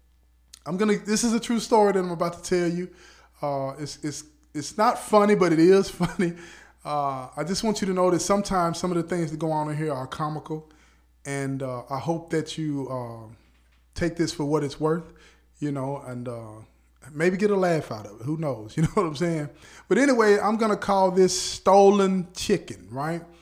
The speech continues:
And I call it stolen chicken because <laughs>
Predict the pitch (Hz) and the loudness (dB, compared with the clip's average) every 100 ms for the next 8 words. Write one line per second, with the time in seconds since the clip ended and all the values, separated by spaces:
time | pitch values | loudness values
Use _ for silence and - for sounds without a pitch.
0 | _ _ _ - 139 139 135 214 220 196 | _ _ _ -14 -8 -8 -6 -2 2 2
1 | - 208 202 190 165 - 208 170 151 - | 2 2 4 2 0 -2 -2 -2 -4 -6
2 | - 165 - - - - - - - - | -4 -2 -2 -8 -20 -20 -20 -18 -20 -20
3 | 180 - - - | -20 -20 -20 -16